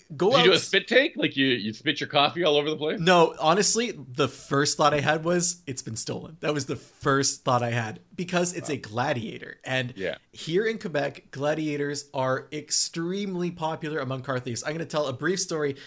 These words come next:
Speaker 1: Chrysler had a Gladiator get stolen, I wanna say earlier this year or late last year, um, in a, in a town that's about an hour outside of Montreal. They, they managed to recover the vehicle only because the person who stole it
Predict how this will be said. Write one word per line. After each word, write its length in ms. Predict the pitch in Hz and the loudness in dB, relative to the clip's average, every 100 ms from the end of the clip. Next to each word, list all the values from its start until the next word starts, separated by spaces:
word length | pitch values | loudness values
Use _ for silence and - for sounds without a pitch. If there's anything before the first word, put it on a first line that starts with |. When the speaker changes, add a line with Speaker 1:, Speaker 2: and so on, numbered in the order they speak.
| - - - | -20 -20 -2
Speaker 1:
Chrysler 420 | 185 185 196 170 | 0 2 2 0
had 340 | 160 165 160 | 2 2 0
a 400 | - 147 139 135 | 0 0 0 -2
Gladiator 500 | 127 127 135 135 131 127 | -4 -2 0 0 -2 -2
get 180 | 123 | -2
stolen, 580 | - 147 131 131 123 120 117 | -2 -2 -4 -4 -4 -6 -8
I 100 | 110 | -6
wanna 220 | 127 143 | -4 -4
say 220 | - 131 | -4 -4
earlier 280 | 135 131 131 | -4 -2 -2
this 260 | 123 - | -2 -2
year 140 | 123 120 | -4 -6
or 140 | 117 | -6
late 220 | 110 123 | -6 -6
last 440 | 117 113 117 - - | -4 -6 -4 -6 -8
year, 260 | 110 101 - - - - | -10 -12 -16 -20 -20 -16
um, 420 | 113 107 107 113 - | -10 -10 -10 -12 -8
in 180 | 135 120 | -4 -4
a, 40 | 117 113 120 | -4 -6 -8
in 100 | 135 | -6
a 60 | 123 | -6
town 340 | 156 147 147 | 2 2 2
that's 160 | 139 135 | -2 -4
about 200 | 127 120 | -2 -2
an 80 | 120 | 0
hour 320 | 123 139 127 | 4 4 2
outside 360 | 123 - 120 | 0 -2 -2
of 80 | 110 | -4
Montreal. 540 | 113 - 120 117 113 - - - - _ | -8 -8 -4 -4 -4 -10 -20 -20 -20 _
They, 260 | 127 156 165 | -2 -2 -2
they 200 | 135 143 | -4 -2
managed 340 | 139 196 247 | 0 0 -2
to 60 | 240 | -2
recover 400 | 196 - 165 180 | -4 0 0 0
the 100 | 156 | 0
vehicle 680 | 120 143 160 - 107 107 - _ - - 135 | -2 -2 -4 -6 -12 -12 -18 _ -20 -18 -4
only 260 | 156 240 | -2 0
because 420 | 247 202 196 190 143 | -2 -2 0 0 -2
the 80 | |
person 400 | - 165 214 254 | -4 -2 -2 -2
who 140 | 160 151 | -2 -2
stole 500 | - - 160 196 156 | -2 0 0 0 0
it 160 | 117 | -4